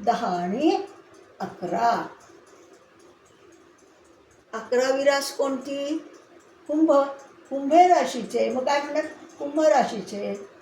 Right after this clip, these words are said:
आठ अंश, नऊ कला, दहा विकला. ही सुरुवात असेल अष्टम भावाची आणि ह्याचा पण जो शेवट असेल तोच शेवट ह्याचा पण असेल.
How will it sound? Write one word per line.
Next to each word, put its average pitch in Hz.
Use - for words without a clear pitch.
आठ 302
अंश, 185
नऊ 240
कला, 190
दहा 202
विकला. 220
ही 269
सुरुवात 311
असेल 302
अष्टम 277
भावाची 262
आणि 202
ह्याचा 202
पण 330
जो 311
शेवट 285
असेल 311
तोच 339
शेवट 349
ह्याचा 240
पण 240
असेल. 202